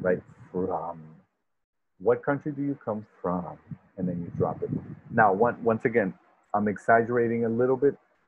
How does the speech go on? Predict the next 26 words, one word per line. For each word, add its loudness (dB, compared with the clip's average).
but 4
that's 4
how 4
you -6
should -6
be -6
saying -8
it. -20
"So 6
what, 6
what 4
country -2
do 0
you 2
come 0
from?" -4
Right? 0
And -10
then -4
it -10
drops 0
a 2
little 0
bit -4
in -2
volume. -4